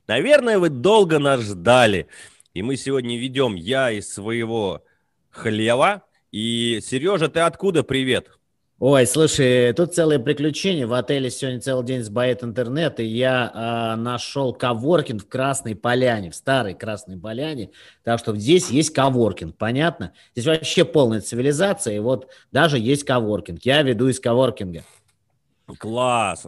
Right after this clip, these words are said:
Speaker 1: Как там в Сочи, как погодка, что там вообще происходит?
Speaker 2: Ну, говорят, что на самом деле, а, погода в Москве жарче, чем, а, в Сочи сейчас, и Сочи переместилась на, на минуточку в Москву.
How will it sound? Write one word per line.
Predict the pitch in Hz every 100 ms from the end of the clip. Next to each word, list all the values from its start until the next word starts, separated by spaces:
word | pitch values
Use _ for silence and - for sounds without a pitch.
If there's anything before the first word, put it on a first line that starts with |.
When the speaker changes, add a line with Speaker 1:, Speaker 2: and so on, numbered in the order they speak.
| 73
Speaker 1:
Как | 151 -
там | 147
в | -
Сочи, | 175 -
как | 139 -
погодка, | 135 131 156 -
что | - 123
там | 113
вообще | 110 -
происходит? | 92 107 107 - 147 143 113 -
Speaker 2:
Ну, | 214 160
говорят, | 151 165 180 170
что | -
на | 160
самом | 156 170 156
деле, | 156 147
а, | 135 135 131
погода | 123 139 135 143
в | 131
Москве | 131 135 - 135
жарче, | 113 135 120 117
чем, | 107 - 120 113 107 107 107
а, | 107 107 104
в |
Сочи | - - 196 196 139
сейчас, | 131 117 131 120 107 107
и | 110 107
Сочи | - 135 127
переместилась | 104 113 113 120 - 123 113 101
на, | 110
на | 110 110
минуточку | 113 117 98 - 107
в |
Москву. | 107 113 - 147 180 202